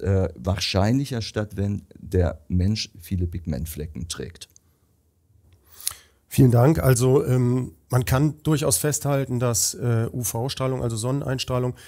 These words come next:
Speaker 2: die Hauptursache für Hautkrebs ist, oder? Ähm, also, äh, von der, von der Disposition, der genetischen Disposition,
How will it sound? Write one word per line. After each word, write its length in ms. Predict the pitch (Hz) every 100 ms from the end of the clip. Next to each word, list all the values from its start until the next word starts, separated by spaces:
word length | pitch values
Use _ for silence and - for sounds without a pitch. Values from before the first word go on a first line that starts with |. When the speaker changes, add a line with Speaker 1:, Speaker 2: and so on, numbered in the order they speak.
| - _ _ -
Speaker 2:
die 120 | 120
Hauptursache 800 | 113 131 - 123 117 113 107 110
für 420 | - 113 107 104
Hautkrebs 540 | 107 107 - 107 101
ist, 320 | - 101 - 117
oder? 300 | 104 104 - - _ _ -
Ähm, 180 | 123
also, 240 | 131 123 120
äh, 80 | - 196 - - - -
von 240 | - 143 131
der, 420 | 127 123 - 123
von 200 | - 127
der 120 | 117
Disposition, 680 | 120 - 135 120 - 135 143
der 100 | 123
genetischen 440 | 120 123 135 127
Disposition, 880 | 123 123 131 120 117 131 127 127 127